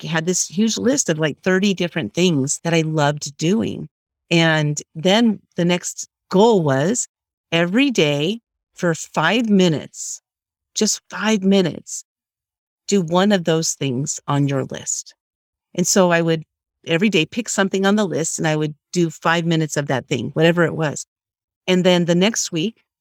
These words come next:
ten minutes every day for s-, a week, do something on your list for ten minutes that you absolutely love doing.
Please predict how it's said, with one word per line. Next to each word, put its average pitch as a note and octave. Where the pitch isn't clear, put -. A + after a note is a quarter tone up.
ten A3
minutes -
every G3+
day C#3
for E3+
s-, -
a E3+
week, E3+
do F3
something A3+
on E3
your A3+
list D4+
for F3+
ten G3+
minutes C#4
that E3
you -
absolutely G3+
love G3+
doing. B3